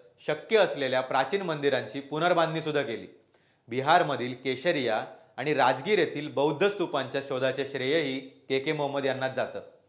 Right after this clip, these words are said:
त्यांच्या अतुलनीय कामासाठी भारत सरकारने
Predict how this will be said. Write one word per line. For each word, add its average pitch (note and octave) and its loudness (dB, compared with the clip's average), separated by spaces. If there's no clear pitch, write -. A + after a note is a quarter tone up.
त्यांच्या A#2 0
अतुलनीय F3 2
कामासाठी C3 -2
भारत C3 0
सरकारने B2 -2